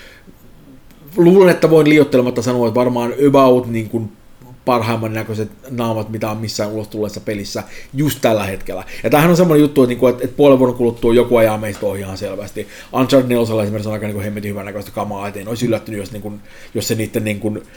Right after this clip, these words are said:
kokonaispaketti olisi niinku vakuuttavamman näköinen. Et, niinku, et, et, et, niinku, me ollaan,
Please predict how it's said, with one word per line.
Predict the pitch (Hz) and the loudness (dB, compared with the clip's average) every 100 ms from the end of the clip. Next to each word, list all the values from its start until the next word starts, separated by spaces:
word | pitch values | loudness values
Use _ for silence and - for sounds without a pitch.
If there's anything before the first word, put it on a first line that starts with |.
| - - - | -20 -20 0
kokonaispaketti | 135 127 117 123 117 113 120 | 2 4 0 0 -2 0 -2
olisi | 107 | -2
niinku | 107 107 | -2 -4
vakuuttavamman | 104 110 107 104 104 | -4 -6 -6 -8 -10
näköinen. | 101 107 107 | -8 -6 -6
Et, | 110 | -6
niinku, | 113 127 | -2 0
et, | 123 | 0
et, | 127 131 | 0 -2
et, | 139 120 | -4 -4
niinku, | 120 120 107 127 | -4 -4 -4 -2
me | 123 | 2
ollaan, | 120 117 | 2 0